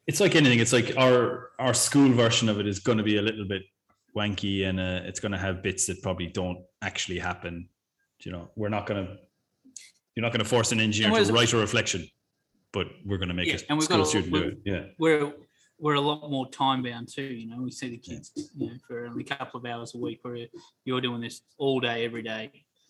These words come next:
Speaker 2: so you can smash through that.
Speaker 1: Yeah, that's actually an interesting question, um, Jason. How, how long between, say, all right, we've got this idea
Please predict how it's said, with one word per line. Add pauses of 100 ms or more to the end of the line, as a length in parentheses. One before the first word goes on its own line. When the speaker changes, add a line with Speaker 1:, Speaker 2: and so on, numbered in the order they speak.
(140)
Speaker 2:
so
you
can
smash
through
that. (320)
Speaker 1:
Yeah,
that's
actually
an
interesting
question, (220)
um, (600)
Jason.
How,
how
long
between,
say, (840)
all
right,
we've
got
this
idea